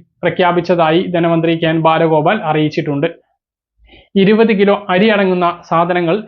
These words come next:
കിറ്റിലുണ്ടാകും എന്നാണ് ധനമന്ത്രി അറിയിച്ചിട്ടുള്ളത്. അതോടൊപ്പം തന്നെ ഹരിതകർമ്മ സേന അംഗങ്ങൾക്ക് ആയിരം രൂപ ഉത്സവ ഭത്ത നൽകാനും തീരുമാനിച്ചിട്ടുണ്ട്. പിന്നെ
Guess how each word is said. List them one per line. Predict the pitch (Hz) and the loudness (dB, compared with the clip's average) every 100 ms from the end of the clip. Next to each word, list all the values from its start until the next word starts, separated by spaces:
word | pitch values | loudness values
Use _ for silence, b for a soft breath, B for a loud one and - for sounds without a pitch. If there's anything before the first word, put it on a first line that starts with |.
| B B 185 | B B -4
കിറ്റിലുണ്ടാകും | 170 185 170 170 180 185 185 | 0 2 2 2 2 0 -4
എന്നാണ് | 156 156 170 214 | -4 -2 -2 -2
ധനമന്ത്രി | 180 165 156 160 214 | -2 -2 -2 -2 -4
അറിയിച്ചിട്ടുള്ളത്. | 160 156 151 160 147 143 156 170 _ B B B B | -2 -2 -2 -4 -2 0 -2 -4 _ B B B B
അതോടൊപ്പം | 185 185 175 160 156 | 0 0 0 0 0
തന്നെ | 165 208 - _ _ | -2 -4 -12 _ _
ഹരിതകർമ്മ | 190 190 202 202 196 202 196 | 0 2 2 0 0 -2 -2
സേന | 185 196 | 0 0
അംഗങ്ങൾക്ക് | 180 175 170 151 147 202 220 B - | -2 -2 -2 -4 -2 -4 -4 B -2
ആയിരം | 180 190 214 233 208 170 | 0 2 2 2 2 2
രൂപ | 170 170 220 - B - 185 | 2 2 0 -6 B -6 0
ഉത്സവ | 190 - 220 208 | 0 2 2 2
ഭത്ത | 175 175 180 226 185 | 2 0 0 0 0
നൽകാനും | 175 170 156 185 247 - | -2 -2 -2 -2 -6 -2
തീരുമാനിച്ചിട്ടുണ്ട്. | 190 170 160 156 - 151 151 160 - - _ B B B B B - | 0 2 0 0 -4 -4 0 -2 -2 -12 _ B B B B B 0
പിന്നെ | 185 | 2